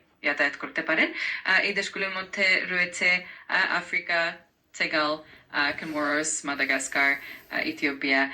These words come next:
আহ, এশিয়া, মালদ্বীপ, শ্রীলঙ্কা, Nepal, Pakistan, মলদ্বীপ, uh, America, Dominica, Haiti, সেন্ট Kitts and Nevis, uh, Oceania, Palau, Tonga, Samoa। এই দেশগুলোতে ভ্রমণের আগে অবশ্যই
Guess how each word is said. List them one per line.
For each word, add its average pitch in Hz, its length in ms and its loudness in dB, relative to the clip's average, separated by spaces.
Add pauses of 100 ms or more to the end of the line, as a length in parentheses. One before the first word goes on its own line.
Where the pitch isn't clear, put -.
(220)
আহ, 143 280 0
এশিয়া, 143 420 0 (380)
মালদ্বীপ, 139 420 -4 (100)
শ্রীলঙ্কা, 131 760 -4 (120)
Nepal, 143 420 0
Pakistan, 135 560 -4 (260)
মলদ্বীপ, 185 420 -2 (300)
uh, 160 240 2
America, 147 440 4
Dominica, 139 560 0
Haiti, 135 400 -2
সেন্ট 135 280 -2
Kitts - 260 -4
and 131 120 0
Nevis, 180 380 2 (280)
uh, 160 300 0
Oceania, 151 480 -2 (880)
Palau, 131 440 -2 (400)
Tonga, 131 360 -4 (340)
Samoa। 139 420 0 (300)
এই 139 80 2
দেশগুলোতে 165 400 -2
ভ্রমণের 196 360 0
আগে 196 180 2
অবশ্যই 214 420 -2